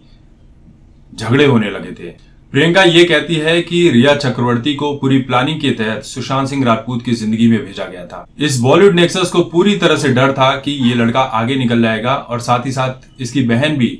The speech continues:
उसकी देखभाल करने के लिए आ गई है। तो प्रियंका ने बहुत सी बातें इंटरव्यू में कही है और उन सब बातों का ये सार है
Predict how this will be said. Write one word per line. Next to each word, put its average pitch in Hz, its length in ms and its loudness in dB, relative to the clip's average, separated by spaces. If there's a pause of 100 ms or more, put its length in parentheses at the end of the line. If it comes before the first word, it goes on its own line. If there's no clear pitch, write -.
उसकी 123 220 -4
देखभाल 120 380 -2
करने 113 260 -2
के 117 80 -8
लिए 120 200 -6
आ 104 100 -8
गई 95 220 -14
है। 90 200 -18 (480)
तो 190 180 2 (140)
प्रियंका 151 400 2
ने 185 180 -2
बहुत 131 560 -4
सी 170 120 2
बातें 123 560 0 (200)
इंटरव्यू 135 340 0
में 135 200 0
कही 117 300 -2
है - 240 -8 (320)
और 113 280 -6
उन 131 120 0
सब 131 180 -2
बातों 120 320 0
का 156 80 -2
ये 135 220 0
सार 123 320 2
है 113 200 -4